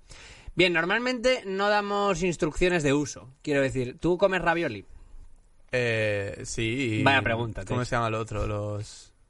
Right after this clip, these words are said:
Speaker 2: tortellini.
Speaker 1: Mm, la peor opción, ¿eh? Te tengo que decir. La
Speaker 2: ¿Qué
Speaker 1: peor opción,
Speaker 2: dices?
Speaker 1: hombre, ravioli, relleno siempre mejor.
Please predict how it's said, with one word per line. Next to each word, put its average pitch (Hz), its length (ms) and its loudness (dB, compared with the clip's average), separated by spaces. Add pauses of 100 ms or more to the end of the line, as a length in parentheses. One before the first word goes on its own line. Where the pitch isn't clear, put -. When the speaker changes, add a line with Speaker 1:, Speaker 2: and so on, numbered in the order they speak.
Speaker 2:
tortellini. 113 500 -4 (680)
Speaker 1:
Mm, 117 880 0
la 117 140 4
peor 131 180 4
opción, 90 320 -4
¿eh? 131 140 -10 (100)
Te 117 120 -4
tengo 131 240 2
que 135 60 2
decir. 98 240 -6
La 101 100 -4
Speaker 2:
¿Qué 107 60 0
Speaker 1:
peor 139 120 6
opción, 131 180 2
Speaker 2:
dices? 117 80 -2
Speaker 1:
hombre, 113 160 0
ravioli, 117 520 -2 (360)
relleno 143 380 2
siempre 143 280 0
mejor. 98 340 -4